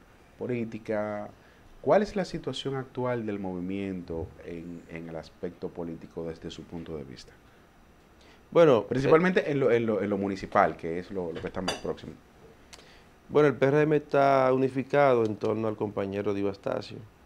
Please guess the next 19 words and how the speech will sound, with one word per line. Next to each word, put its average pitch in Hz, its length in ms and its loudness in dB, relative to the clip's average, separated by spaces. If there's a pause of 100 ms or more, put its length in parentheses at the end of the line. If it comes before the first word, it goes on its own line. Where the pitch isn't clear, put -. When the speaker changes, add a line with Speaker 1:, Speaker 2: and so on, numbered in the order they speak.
(180)
Speaker 2:
Cada 101 280 0
día 104 380 2
más 110 440 0 (420)
se - 180 -8
siguen 113 280 0
sumando 117 420 2
voluntades, 110 840 4 (420)
eh, 95 680 -2 (320)
en 110 180 0
apoyo 117 480 0
al 107 80 -2
compañero 104 500 -4
Dio 101 140 -2
Astacio. - 440 -10
El - 560 -20
compañero 110 320 -4
Dio 113 80 4
Astacio 113 640 2
Pastor, 127 520 2